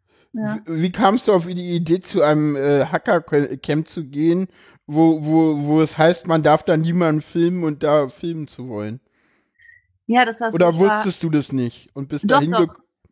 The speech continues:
Speaker 1: Nee, nee, ich war, ich war schon mal auf dem einunddreißig C drei, das war mein erster Kongress.
Speaker 2: Genau.
Speaker 1: Und, ähm, dann war ich quasi irgendwie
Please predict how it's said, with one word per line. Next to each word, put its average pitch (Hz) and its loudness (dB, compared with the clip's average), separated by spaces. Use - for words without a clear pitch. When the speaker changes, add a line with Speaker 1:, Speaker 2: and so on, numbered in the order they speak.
Speaker 1:
Nee, 220 -6
nee, 208 -6
ich 214 -6
war, 226 4
ich 226 -10
war 254 -2
schon 269 -6
mal 262 0
auf 220 -4
dem 226 -8
einunddreißig 220 -2
C 220 -4
drei, 214 0
das 196 -8
war 202 -2
mein 202 -4
erster 190 -8
Kongress. 180 -6
Speaker 2:
Genau. 113 -4
Speaker 1:
Und, 208 2
ähm, 196 0
dann 220 2
war 233 2
ich 226 -10
quasi 220 -2
irgendwie 214 -4